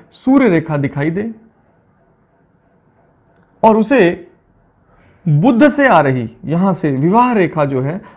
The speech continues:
वो आगे बढ़कर उसे इतनी लंबी हो जाए कि सूर्य रेखा को काट दे, तो ऐसी स्थिति में विवाहिता पत्नी ही ऐसे व्यक्ति के अपमान का, मानहानि का या,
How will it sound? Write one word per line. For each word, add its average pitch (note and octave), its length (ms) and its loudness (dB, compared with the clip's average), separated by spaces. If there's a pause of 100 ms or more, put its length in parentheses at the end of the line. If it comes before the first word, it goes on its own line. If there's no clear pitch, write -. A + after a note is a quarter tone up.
(160)
वो G3 80 -2
आगे A3+ 380 4
बढ़कर G3+ 380 0
उसे G#3 180 -2
इतनी A3+ 280 -2
लंबी A3+ 280 4
हो D#3+ 160 2
जाए F#3+ 200 -2
कि A3 100 -4
सूर्य F#3+ 280 -6
रेखा D#3 220 -4
को C#3 80 -6
काट B2 260 -6
दे, B2 120 -16 (1120)
तो G3 60 2
ऐसी F#3+ 300 2
स्थिति E3+ 300 -4
में D3 260 0 (420)
विवाहिता G#3+ 640 4
पत्नी C#3+ 400 -6 (1040)
ही F3+ 300 4 (280)
ऐसे G3 360 0
व्यक्ति E3 380 -4
के D3+ 260 0 (440)
अपमान D#3+ 500 0
का, F#3 220 -2 (580)
मानहानि F3 720 0
का G3 340 -8 (680)
या, A3+ 180 4